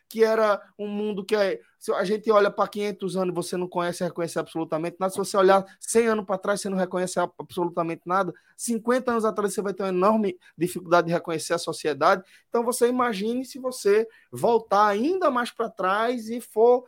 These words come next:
é, a-, a-, dar interpretações que,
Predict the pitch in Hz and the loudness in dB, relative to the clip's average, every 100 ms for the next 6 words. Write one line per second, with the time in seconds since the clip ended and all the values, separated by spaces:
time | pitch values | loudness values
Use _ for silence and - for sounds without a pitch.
0 | _ _ - 170 170 - 175 _ _ 151 | _ _ 4 6 6 2 -4 _ _ -6
1 | 147 156 202 233 233 226 - 214 214 202 | -4 0 2 2 0 -4 -2 -4 -4 -6
2 | - 180 180 220 247 - - _ _ - | -6 -4 -2 -2 -2 -8 -16 _ _ -4
3 | 196 196 175 156 | 0 2 2 0